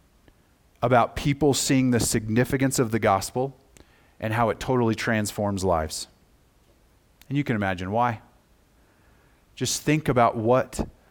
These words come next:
the resurrection of Jesus did to his life. He wants you to know how significant the resurrection is and how it should change everything about you.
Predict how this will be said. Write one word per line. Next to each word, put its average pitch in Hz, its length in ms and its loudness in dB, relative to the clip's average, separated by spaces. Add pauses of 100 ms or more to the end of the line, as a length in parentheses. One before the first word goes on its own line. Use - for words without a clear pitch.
(300)
the 120 100 0
resurrection 120 680 2
of 107 100 -4
Jesus 101 420 -4
did 101 320 -2 (220)
to 98 120 -4
his 107 240 -2
life. 85 400 -8 (2000)
He 160 140 4
wants 147 580 2
you 175 140 2
to 151 180 2
know 135 560 6 (160)
how 156 140 4
significant 156 840 4
the 151 80 4
resurrection 143 680 4
is 127 180 4 (180)
and 139 120 0
how 147 180 6
it 135 80 -2
should 131 240 -2
change 185 560 2 (160)
everything 180 1160 0
about 131 400 2
you. 87 260 -6